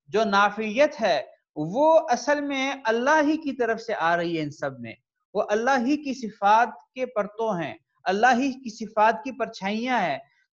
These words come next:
तो इंसान अपनी मोहब्बत का मरकज अल्लाह के, अल्लाह पर ले आएगा। अल्लाह ताला को अपने मरकज, अपनी मोहब्बत का मरकज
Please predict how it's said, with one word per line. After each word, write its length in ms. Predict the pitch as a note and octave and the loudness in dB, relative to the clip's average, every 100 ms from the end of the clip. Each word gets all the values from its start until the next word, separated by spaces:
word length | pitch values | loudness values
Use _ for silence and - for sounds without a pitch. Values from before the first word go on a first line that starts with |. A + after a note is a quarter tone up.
| - | 0
तो 140 | D4+ | 0
इंसान 640 | C#4+ C#4 C4+ C4 D4 D4 - | 2 -2 2 4 4 4 -2
अपनी 380 | A3+ A3+ A#3+ C#4 | -4 -4 -6 -4
मोहब्बत 680 | A#3 G#3+ G#3 G3+ A3 B3 B3 | -2 0 0 0 -2 -4 -4
का 80 | G3+ | -4
मरकज 440 | F#3 F#3+ A#3 G#3 - | -2 -4 -2 -4 -4
अल्लाह 340 | G#3+ B3+ C#4 A#3+ | -4 0 0 -2
के, 240 | - F3 E3+ _ _ _ _ _ _ _ - | -10 -10 -10 _ _ _ _ _ _ _ -6
अल्लाह 200 | F3 F3 | -2 -2
पर 160 | D#3 C#3 | -4 -6
ले 120 | C3 | -6
आएगा। 340 | A2 G2+ - _ _ _ _ _ _ _ _ _ _ - | -8 -10 -16 _ _ _ _ _ _ _ _ _ _ -6
अल्लाह 240 | F3+ A#3+ | 0 0
ताला 280 | G#3+ F#3+ G3 | 0 0 -2
को 160 | G3 A3 | -2 -2
अपने 340 | E3+ E3+ G3 | -2 -4 -10
मरकज, 500 | E3+ D#3 D#3 F3 F3+ - | -8 -10 -8 -10 -12 -14
अपनी 240 | D#3+ - F3+ | -14 -10 -8
मोहब्बत 440 | D#3 C#3+ E3 E3 | -8 -8 -10 -10
का 60 | D3+ | -10
मरकज 500 | C3 C3 A#3 B3+ | -10 -10 -8 -8